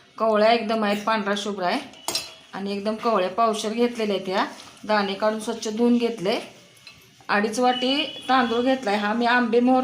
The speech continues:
तांदूळ घेतलाय. तुम्ही तुमच्या आवडीचा तांदूळ घ्या आणि स्वच्छ धुवून घेतलाय, फक्त भिजवलेला नाहीये.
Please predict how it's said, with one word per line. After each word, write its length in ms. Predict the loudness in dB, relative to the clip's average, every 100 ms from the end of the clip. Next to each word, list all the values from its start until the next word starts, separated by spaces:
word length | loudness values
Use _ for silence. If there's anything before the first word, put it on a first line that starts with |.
| 2
तांदूळ 300 | 2 2 0
घेतलाय. 380 | -2 0 -2 -2 -8 -16 -16 -8
तुम्ही 220 | -4 -2
तुमच्या 280 | 0 2 2
आवडीचा 360 | 4 2 0 0
तांदूळ 360 | 0 0 -2
घ्या 260 | 0 0 0 -4 -16 -8
आणि 460 | -4 -2 -2 -4 -4
स्वच्छ 340 | -2 -2 0
धुवून 300 | 0 2 2
घेतलाय, 300 | 2 2 0
फक्त 260 | 0 -4 -6
भिजवलेला 580 | -2 0 0 0 0 0
नाहीये. 380 | 0 0 0